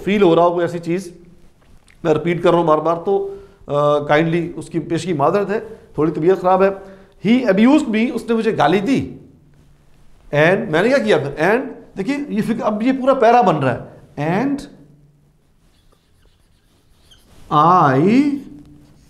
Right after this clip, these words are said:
punched, I punched him, मैंने उसे punch मारा।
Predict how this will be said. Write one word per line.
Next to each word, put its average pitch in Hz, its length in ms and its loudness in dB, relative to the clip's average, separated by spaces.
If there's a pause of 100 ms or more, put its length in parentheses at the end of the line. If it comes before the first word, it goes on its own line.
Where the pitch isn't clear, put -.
(180)
punched, 247 520 0 (3500)
I 139 120 4 (120)
punched 240 340 0
him, 135 260 4
मैंने 156 340 2
उसे 190 160 -2
punch 277 320 2
मारा। 214 440 0